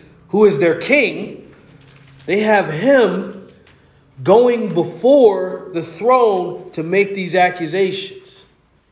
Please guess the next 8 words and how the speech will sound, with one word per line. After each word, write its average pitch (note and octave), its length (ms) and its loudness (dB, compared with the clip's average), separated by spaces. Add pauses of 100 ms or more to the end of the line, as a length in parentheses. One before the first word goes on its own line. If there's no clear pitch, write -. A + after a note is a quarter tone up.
(960)
And D#3+ 140 -4
then A#3 100 4
you A#3 120 0
have G#3 180 0
the F#3+ 80 0
world A3 320 2
system. A#3+ 520 -4
Well, G3 600 -4